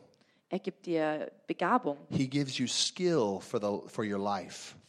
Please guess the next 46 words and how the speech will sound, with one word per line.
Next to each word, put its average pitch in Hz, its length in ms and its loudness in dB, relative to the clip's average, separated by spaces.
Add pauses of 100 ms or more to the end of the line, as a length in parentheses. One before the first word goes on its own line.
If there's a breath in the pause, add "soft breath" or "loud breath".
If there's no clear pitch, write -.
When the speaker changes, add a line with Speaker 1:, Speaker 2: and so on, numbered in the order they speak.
(100)
Speaker 1:
Fähigkeit, 208 480 0
dein 165 120 -2
Leben 214 300 -2
zu - 120 -8
leben. 156 480 -4
Speaker 2:
He 143 160 4
gives 147 340 6
you 139 400 2 (100)
understanding. 135 1000 2 (240 soft breath)
Speaker 1:
Er 185 80 -4
gibt - 180 -6
dir 185 80 2
Verständnis. 196 760 0
Speaker 2:
He 147 180 2
is 165 180 4
the 135 80 -10
spirit 151 400 2
of 127 80 2
understanding. 110 600 0 (180)
Speaker 1:
Er - 80 -12
ist - 100 -16
der 151 80 -2
Geist 180 420 0
des 196 100 -16
Verstandes. 165 500 -6
Speaker 2:
If 127 140 -2
you 160 200 6
need 160 500 0
wisdom 123 460 -2
or 98 100 -6
you 123 180 -2
need 139 220 -2
understanding, 117 880 -4 (140)
don't 127 260 0
look 127 200 -4 (180)
any 123 240 -4
further 113 680 -2 (420 soft breath)
than 107 140 -6
the 98 80 -8
spirit - 560 -8 (240)
of 98 120 -12
the 92 60 -12
living 92 300 -12
God. - 160 -20
Speaker 1:
Wenn 190 140 -2
du 190 120 -4